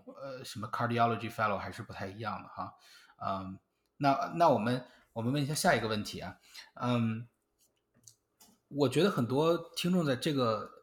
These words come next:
这，这个环节一定特别想问一个问题，嗯，当然我说的就是在美国，有美-，在美国已经工作过一段时间的啊，就是我们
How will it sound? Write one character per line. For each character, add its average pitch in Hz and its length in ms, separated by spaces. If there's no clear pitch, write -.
这， 156 180
这 - 160
个 156 80
环 123 220
节 120 120
一 123 120
定 139 320
特 - 120
别 131 400
想 - 220
问 131 180
一 113 80
个 143 120
问 123 200
题， - 400
嗯， 101 640
当 143 140
然 147 80
我 117 60
说 135 120
的 139 80
就 139 120
是 123 80
在 135 120
美 120 160
国， 104 460
有 120 140
美-， 131 260
在 131 140
美 120 120
国 110 140
已 113 80
经 107 180
工 143 160
作 147 120
过 117 100
一 104 60
段 101 120
时 - 140
间 95 180
的 92 100
啊， - 120
就 165 140
是 160 140
我 123 140
们 143 420